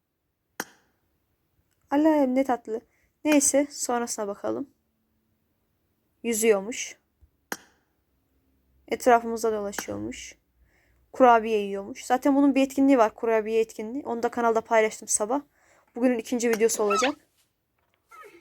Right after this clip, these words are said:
Valla yani en sevimli yoldaş diyebilirim. Yüzünü yalıyor. <laughs> Kedim pamuğa anımsattı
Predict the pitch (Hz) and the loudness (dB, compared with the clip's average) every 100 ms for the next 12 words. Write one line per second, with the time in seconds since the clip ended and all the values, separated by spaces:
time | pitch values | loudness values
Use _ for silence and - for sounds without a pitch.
0 | _ _ _ _ 440 381 _ _ _ _ | _ _ _ _ -20 -20 _ _ _ _
1 | _ _ _ _ _ _ _ _ _ _ | _ _ _ _ _ _ _ _ _ _
2 | _ _ 277 285 294 285 262 262 _ _ | _ _ 6 6 6 4 4 -2 _ _
3 | _ _ _ _ _ _ _ 226 226 240 | _ _ _ _ _ _ _ -4 -2 4
4 | 294 285 294 262 254 254 240 254 262 - | 4 4 4 4 4 4 4 2 0 -2
5 | 240 226 220 214 _ _ _ _ _ _ | 0 2 0 -2 _ _ _ _ _ _
6 | _ _ _ _ _ _ _ _ _ _ | _ _ _ _ _ _ _ _ _ _
7 | _ - 240 240 226 208 208 226 262 _ | _ -4 0 2 2 2 0 -2 -4 _
8 | - 285 320 _ _ _ _ _ _ _ | -14 -12 -12 _ _ _ _ _ _ _
9 | _ _ _ _ _ _ _ _ _ _ | _ _ _ _ _ _ _ _ _ _
10 | 254 233 233 233 220 226 220 220 - 220 | -2 0 -2 -2 0 0 0 -2 -4 -6
11 | - - | -10 -20